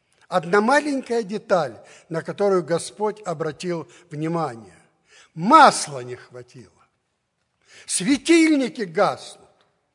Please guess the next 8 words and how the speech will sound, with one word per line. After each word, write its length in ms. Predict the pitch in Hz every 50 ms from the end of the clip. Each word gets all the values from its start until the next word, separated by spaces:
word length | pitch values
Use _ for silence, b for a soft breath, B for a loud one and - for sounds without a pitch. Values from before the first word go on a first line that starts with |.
| _ _ _ _ _ _ _ _ b b b b b b b
Не 160 | - 185 269 294
рассчитали 840 | 302 285 277 - - 311 294 - 320 302 294 285 262 254 262 254
эти 200 | 214 - 220 208
девы 600 | 170 165 277 302 320 294 269 240 226 226 208 - B B B B B
и 100 | 285 294
не 140 | 285 285 269
взяли 440 | 226 196 233 269 262 247 226 220
запас. 800 | 196 151 151 214 208 214 - 175 147 120 98 101 - - - _